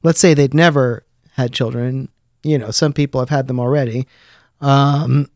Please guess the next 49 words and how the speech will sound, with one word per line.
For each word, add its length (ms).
<clears throat> 0
and 240
wanted 320
them, 340
and 120
they 60
were 100
just 120
gonna 140
be 80
alive 600
and 100
they 60
could 120
do 100
anything 320
they 100
wanted 300
except 260
they 100
could 140
never 220
have 160
children. 580
That, 340
that 420
starts 340
to 100
feel 180
like 160
a 60
vampire 420
story 380
to 160
me 300
in 120
a 60
way 200
that, 240
you 120
know, 300
we 240
w-, 240
we 120
didn't 180
want 180
this 200
to 80
be. 480